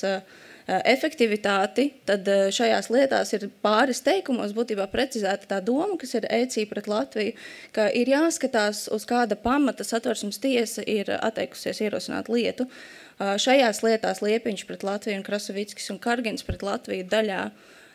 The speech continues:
ām, Satversmes tiesa atsaucās uz to, ka personas nebija sniegušas pietiekamu juridisko pamatojumu, un, ā, tas ir skaidrs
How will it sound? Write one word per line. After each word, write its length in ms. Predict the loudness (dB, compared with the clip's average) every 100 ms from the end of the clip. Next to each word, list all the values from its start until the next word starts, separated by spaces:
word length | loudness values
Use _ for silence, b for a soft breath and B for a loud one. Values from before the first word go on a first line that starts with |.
| -8
ām, 460 | -4 -2 -4 -4 -8 -12 -16
Satversmes 560 | -4 0 2 0 -2 0
tiesa 540 | 0 0 -2 -2 -2 -4 -6 -10 -10 -10 -4 -4
atsaucās 480 | -2 -2 -2 -4 -6
uz 80 | -4
to, 100 | -2 -2
ka 80 | -2 -2
personas 400 | -2 -4 -6 -6
nebija 320 | -6 -6 -4
sniegušas 480 | -4 -4 -8 -6 -4
pietiekamu 560 | -4 -4 -8 -6 -4
juridisko 400 | -4 -6 -8 -6 -2
pamatojumu, 720 | 0 0 0 2 2 4 2 B B B B B -4
un, 240 | 0 2
ā, 100 | 0 0
tas 160 | 0
ir 80 | -2
skaidrs 480 | 2 4 4 4